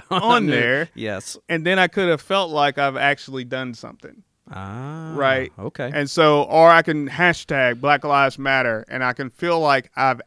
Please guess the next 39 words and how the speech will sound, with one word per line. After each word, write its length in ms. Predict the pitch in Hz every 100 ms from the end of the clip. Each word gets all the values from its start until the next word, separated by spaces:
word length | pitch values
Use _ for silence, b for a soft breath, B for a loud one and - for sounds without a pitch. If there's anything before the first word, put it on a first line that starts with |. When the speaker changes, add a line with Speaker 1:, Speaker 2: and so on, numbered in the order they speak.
| -
Speaker 2:
actually 800 | 127 - - 131 127 123 120 113 _ _ _ _ _
done 300 | 117 147 143
something. 560 | 143 - 110 - - - _ _ _ _ _ _ _ _ _ _ _ _
And, 600 | 151 147 147 147 143 139 -
but 160 | - 139
I 120 | 139
really 420 | 131 131 156 151
haven't 320 | 135 123 123 120
done 300 | 123 120 123
anything. 640 | 143 156 113 123 - - -
Speaker 1:
Hmm. 180 | 110 95 -
Speaker 2:
All, 180 | 131 131
all 280 | 143 147
I've 220 | 143 139 135
done 260 | 143 143
is 260 | 139 135 127
buy 320 | 104 135 131
a 40 |
t-shirt, 600 | 127 - 156 - 139 147 139
well, 200 | 156 160
which 220 | 208 -
maybe 240 | 165 180
that 200 | 160 156
money 300 | 151 151 156
could 220 | 151 147
go 160 | 139 143
to 160 | 143 147
the 80 |
organization, 680 | 139 139 139 127 135 135 143 139
and 100 | 131
that 140 | 135
organization 720 | 131 131 139 131 127 127 139
can 120 | 131
use 260 | 135 131 123
that 160 | 131 123
money, 360 | 120 123 135
or, 160 | 151 135
you 220 | 131 180
know, 260 | 135 135